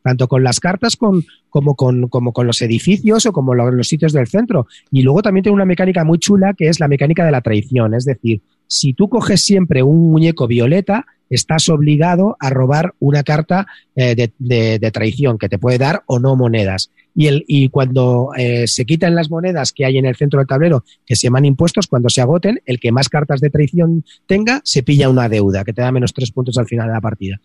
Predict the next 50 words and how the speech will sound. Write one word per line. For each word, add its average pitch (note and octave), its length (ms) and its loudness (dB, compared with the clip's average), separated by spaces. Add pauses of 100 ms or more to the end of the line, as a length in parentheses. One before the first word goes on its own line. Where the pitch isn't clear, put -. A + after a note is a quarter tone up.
(240)
Entonces, F3 320 0
eh, F#3+ 100 2
pues C3+ 280 -2
ahí D#3 160 2
también G#3 260 2
hay G3+ 140 4
un F3+ 80 0
poquito D#3+ 320 0
más D3 160 -2
de C#3+ 60 0
interacción C3 500 -2
en C3+ 100 0
ese B2 160 -4
sentido. A2 460 -2 (260)
Pero A#2+ 140 0
ya E3 160 2
os F3 80 0
digo C#3 180 2
que A#2 80 -6
la B2 60 -2
interacción B2 440 -2
es, G3 100 -2
como C#3+ 180 -2
hemos C3+ 180 -2
comentado, G#2+ 560 -6
baja. A2 540 -6 (260)
No A2+ 220 2
es A2 120 -2
nula, A3 380 2 (260)
es B2 220 -4
baja. G2 360 -8 (280)
Y E3 120 -2
que, C#3 380 -2
y D#3 160 0
que C#3 180 -2
me C#3+ 140 0
dice, C3+ 320 -2 (120)
"¿en C3+ 120 -4
solitario?". D3+ 420 -4
Pues C#3 180 -6
en B2+ 160 -2
solitario D#3+ 420 0
lo F#3 80 2
he - 20 -2
jugado G3+ 400 0
también G#3 320 -2
y G3 40 -2
se D#3 120 -8
juega C#3+ 320 -4
bien, A#2 280 -4